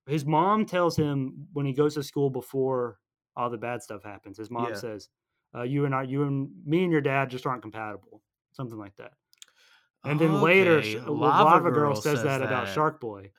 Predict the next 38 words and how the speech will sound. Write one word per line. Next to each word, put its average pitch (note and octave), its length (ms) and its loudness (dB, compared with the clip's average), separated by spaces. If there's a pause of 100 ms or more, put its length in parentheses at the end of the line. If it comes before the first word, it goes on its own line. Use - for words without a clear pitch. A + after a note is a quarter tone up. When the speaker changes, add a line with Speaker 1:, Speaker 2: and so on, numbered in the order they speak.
Speaker 2:
Okay. B2+ 300 -10
Speaker 1:
Immediately E3 340 4
following, D#3+ 800 6 (180)
Shark E3 300 2
Boy E3 160 4
puts E3 240 -6
the D3+ 60 -2
water D3 300 2
out C#3 200 -2
on A#2+ 160 -8
her A2+ 100 -10
hair, B2+ 280 -6
showcasing D3+ 640 -2
that A#2+ 340 0 (140)
they C3+ 100 -4
are, E3 300 4
in D3 80 -4
fact, C3+ 280 -2
compatible, G#2+ 640 -14 (680)
even C#3+ 280 -2
though C3 180 0
they B2 140 -4
are A#2+ 340 -6
Speaker 2:
Well, D#3+ 140 4
Speaker 1:
supposed D#3+ 220 4
Speaker 2:
I, D#3+ 40 0
Speaker 1:
to E3 60 -4
be D#3+ 60 -4
Speaker 2:
like, C#3+ 100 0
the, A#2 60 -2
Speaker 1:
opposites. B2+ 300 0
Speaker 2:
the A#2 300 -6 (340)
quote-unquote B2+ 580 -4 (140)
incompa-, A#2 600 -6 (180)
incompa-, C#3+ 640 -4
like, D3+ 220 -2
we D#3 100 0
love C3 520 -4